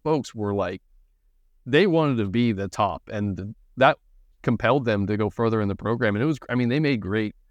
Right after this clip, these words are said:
um, folks as part of our community to teach others and guide others.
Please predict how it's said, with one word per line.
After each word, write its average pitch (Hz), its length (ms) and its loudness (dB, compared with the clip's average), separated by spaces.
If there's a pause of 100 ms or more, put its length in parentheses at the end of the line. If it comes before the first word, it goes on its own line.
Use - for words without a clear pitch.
(280)
um, 90 360 -2 (640)
folks 135 260 0
as 113 100 -4
part 127 160 2
of 107 80 -2
our 110 80 -2
community 113 420 -2
to 95 140 -6
teach - 260 -4
others 104 400 -2
and 98 120 -4
guide 95 200 -2
others. 95 460 -6